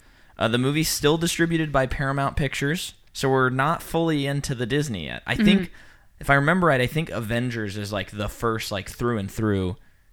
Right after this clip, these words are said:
Speaker 1: Disney movie.
Speaker 2: Okay.
Speaker 1: So we're not quite there yet.
Speaker 2: Okay.
Speaker 1: Uh, it comes out May sixth, two thousand eleven, Thor. Uh, the budget is a hundred fifty million dollars.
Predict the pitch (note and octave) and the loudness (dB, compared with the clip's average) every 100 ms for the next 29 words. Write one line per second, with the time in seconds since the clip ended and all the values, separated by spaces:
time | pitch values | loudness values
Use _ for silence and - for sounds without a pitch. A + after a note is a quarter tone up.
0 | - A2+ G2+ G2 D2+ C2 A#1 A#1+ - G3+ | -8 -6 -4 -6 -8 -12 -14 -16 -2 0
1 | F3+ B2 - - - - B2 A2 A#2 A#2 | 0 -2 -10 -20 -4 4 4 6 4 4
2 | B2+ C#3 - A#2+ G2+ F#2 E2 E2+ C#2+ - | 2 0 -2 -2 -2 -4 -6 -6 -8 -4
3 | F#3+ F3 E3 _ - - A2 A2+ - D3+ | -2 -2 -6 _ -6 0 2 2 2 2
4 | D#3+ D3 B2 C3 D3 C3+ - - B2 A2+ | 4 2 2 2 2 0 -2 -2 0 2
5 | B2+ D3 A#2 G#2 C3+ - F#2+ F#2 - - | 0 0 0 0 -2 0 0 0 -4 -12
6 | - _ - - A2+ A2 A2 G#2 B2+ C#3 | -20 _ -16 0 4 4 4 2 2 2
7 | D#3+ - C3 A#2+ G2+ C3+ C#3+ D#3+ - C#3+ | 2 0 0 0 0 0 0 0 0 -2
8 | - C3+ A#2+ A#2 A#2+ G2+ F#2 F#2+ G#2 C3 | 0 0 0 2 2 2 0 0 -2 -4